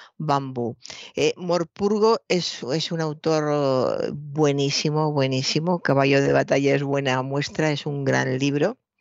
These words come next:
del que se hizo una gran película, que todo el mundo recuerda la película, pero si hubieran leído antes el libro se hubieran dado cuenta de que el libro ya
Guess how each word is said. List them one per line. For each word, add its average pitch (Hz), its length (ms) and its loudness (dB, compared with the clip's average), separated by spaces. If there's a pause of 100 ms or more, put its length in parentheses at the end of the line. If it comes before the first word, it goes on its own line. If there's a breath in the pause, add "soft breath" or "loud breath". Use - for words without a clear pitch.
(300 loud breath)
del 151 160 2
que 165 100 0
se - 120 -2
hizo 170 160 -4
una 196 120 -2
gran 156 240 -2
película, 165 560 0
que - 120 -12
todo 165 220 2
el 165 60 0
mundo 175 260 -6
recuerda 170 460 2
la 156 100 4
película, 156 600 0
pero 151 160 -6
si 156 100 -6
hubieran 202 300 2
leído 190 260 4
antes 180 320 -2
el 170 140 2
libro 180 260 2
se 175 80 0
hubieran 160 260 4
dado 156 240 2
cuenta 156 360 2
de 151 140 4
que 147 140 0
el 131 140 -2
libro 147 240 0
ya 147 320 0